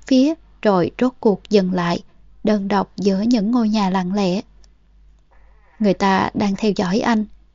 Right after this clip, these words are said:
kể cả ở đây. Điều đó có nghĩa là gì?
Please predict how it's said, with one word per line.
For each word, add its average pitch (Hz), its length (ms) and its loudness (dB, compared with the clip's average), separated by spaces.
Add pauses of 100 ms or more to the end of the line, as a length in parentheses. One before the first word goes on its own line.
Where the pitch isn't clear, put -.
(220)
kể 202 220 2
cả 214 180 0
ở 220 160 0
đây. 247 280 4 (760)
Điều 226 120 6
đó 240 120 0
có 294 120 0
nghĩa 254 200 6
là 285 100 4
gì? 214 360 4